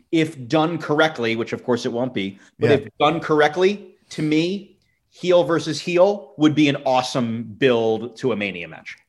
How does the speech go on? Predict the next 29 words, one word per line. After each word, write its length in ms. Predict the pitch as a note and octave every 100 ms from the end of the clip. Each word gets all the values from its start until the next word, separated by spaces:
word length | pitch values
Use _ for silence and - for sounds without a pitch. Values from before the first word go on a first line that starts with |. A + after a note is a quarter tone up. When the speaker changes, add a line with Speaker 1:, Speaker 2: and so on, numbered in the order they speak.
| _
Speaker 2:
Do 100 | C#3
you 120 | G#3
know, 180 | C4 C#4 - - - G2 -
I, 220 | C#3+ D3 _ _ _ _ _ _ _ _ _ _ _ -
I 380 | D3 E3+ G3+ F#3
am, 180 | C#3+ D3
in, 180 | C#3 B2+ _
I 280 | D#2 C3 A#2+ - _ -
agree. 320 | C3+ A#2+ B2 - _ _ -
I, 160 | C3+ - -
I've 240 | E3 G#3+
been 200 | G3+ D3
loving 500 | C3 C#3+ D#3 D3 C3+
for 220 | - B2+
a 120 | A#2 G#2
heel 540 | - - D3+ D3+ C#3+
heel. 500 | - B2+ B2 G#2 E2+ _ _ _ _ _ _
I've 160 | - D3+
been 100 | D#3
jonesing 480 | A#2+ D3+ D#3+ C3+ A#2+
for 160 | A#2
heel 220 | A2 A2 G2
heel. 260 | F#2+ D2+ _
Speaker 1:
Who, 160 | D#3+ D3
who 100 | D#3+
wouldn't 160 | C3+
Speaker 2:
Um, 140 | C3+ D#3
Speaker 1:
want 100 | - -
that? 280 | - -